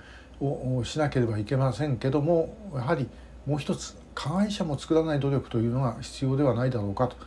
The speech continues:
えー、それは単に、あの、在日の問題でですね、だから差別しちゃいけないんだっていうところにこう逃げ込んで、えー、そしてそれによって正しいことと正しくないことをしっかり分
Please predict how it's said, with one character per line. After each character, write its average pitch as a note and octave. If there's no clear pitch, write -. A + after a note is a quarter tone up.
え A#2+
ー、 A#2+
そ E3
れ F#3
は F#3
単 F3
に、 F3
あ C3+
の、 A#2+
在 D3
日 E3
の F3
問 E3+
題 D#3+
で D#3+
で D#3+
す -
ね、 C#3+
だ D3+
か E3
ら C#3
差 F3+
別 F#3
し -
ち D#3+
ゃ D3+
い C#3+
け D#3+
な F3
い F3
ん E3+
だ D#3+
っ E3
て -
い -
う C3+
と C#3+
こ E3+
ろ F3
に D3
こ B2+
う A#2
逃 A#2+
げ D#3+
込 E3+
ん D#3+
で、 D3+
え C3
ー、 -
そ D3
し -
て F#3+
そ D#3
れ D3+
に D#3+
よ D#3
っ -
て E3
正 D3
し E3
い D#3
こ C#3+
と B2
と D#3
正 C#3+
し -
く C3
な C3+
い B2
こ A#2+
と B2
を A#2+
し -
っ -
か D#3+
り D3
分 A#2